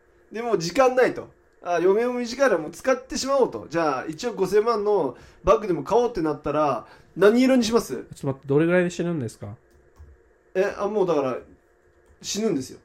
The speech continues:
Speaker 2: いや、ど-、どれぐらいで？期間によります。
Speaker 1: えー、わかんないです。だからじゃあ、
Speaker 2: あと、
Speaker 1: 半年後です、
Speaker 2: 一-、
Speaker 1: 半年後。
Speaker 2: 半年か。えーっと、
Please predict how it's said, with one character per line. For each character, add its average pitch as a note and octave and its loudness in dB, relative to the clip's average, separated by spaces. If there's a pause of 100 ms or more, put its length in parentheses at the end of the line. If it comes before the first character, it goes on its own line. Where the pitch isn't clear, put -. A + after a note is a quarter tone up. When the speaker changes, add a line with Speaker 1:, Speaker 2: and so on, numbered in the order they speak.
Speaker 2:
い C#3 -4
や、 C3+ -2
ど-、 C#3 2
ど C#3+ 2
れ C#3+ 6
ぐ D3 2
ら C#3 2
い C#3+ 2
で？ D#3 -4 (1200)
期 - -18
間 C#3 -2
に A#2 -4
よ A2+ -4
り A2+ -8
ま C#3+ -14
す。 - -20 (1300)
Speaker 1:
え - -14
ー、 A#2 -12
わ A2+ -14 (100)
か A#2+ -14
ん A2 -14
な G#2 -18
い - -20
で - -20
す。 - -20 (760)
だ A2+ -14
か G#2 -14
ら G#2 -16
じ A2+ -14
ゃ A2 -10
あ、 G#2 -12
Speaker 2:
あ C#3+ 0
と、 - -2
Speaker 1:
半 F#3 0
年 D3+ 2
後 D#3+ -2
で C3+ -6
す、 - -18
Speaker 2:
一-、 - -20
Speaker 1:
半 D#3+ -2
年 E3+ -2
後。 - -4
Speaker 2:
半 A#3+ -2
年 B2+ -4
か。 A#2 -6 (2000)
え A#2 -10
ー - -20 (120)
っ - -20
と、 G#3 -2